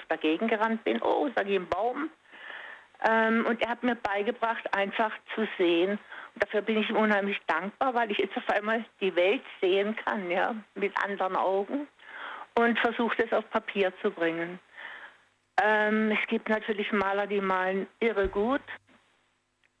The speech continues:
Meine Bilder gefallen einigen und ich habe auch einige Bilder hier schon weg, die Leute mitnehmen. Ich verkaufe nichts,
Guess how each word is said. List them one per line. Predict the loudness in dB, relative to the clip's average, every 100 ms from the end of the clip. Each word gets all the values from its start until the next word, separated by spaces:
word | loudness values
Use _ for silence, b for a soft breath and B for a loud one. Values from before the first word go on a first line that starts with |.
| _ _ _ _ _ _ -2
Meine | 0 2 2
Bilder | 2 2 2
gefallen | 0 0 0 0 -2
einigen | -2 0 2 2 2 0 0 -4
und | -4 -2 -2
ich | 0
habe | 0
auch | 2 0
einige | 0 0 0
Bilder | 2 2
hier | 2 0
schon | 2
weg, | 0 0 -6 -4
die | -2 -2 -4 _ B B B B
Leute | 2 4 4 4 2 4 2 0
mitnehmen. | -2 2 2 4 4 2 0
Ich | -2 -4 -8
verkaufe | -4 -4 -2 -2
nichts, | -2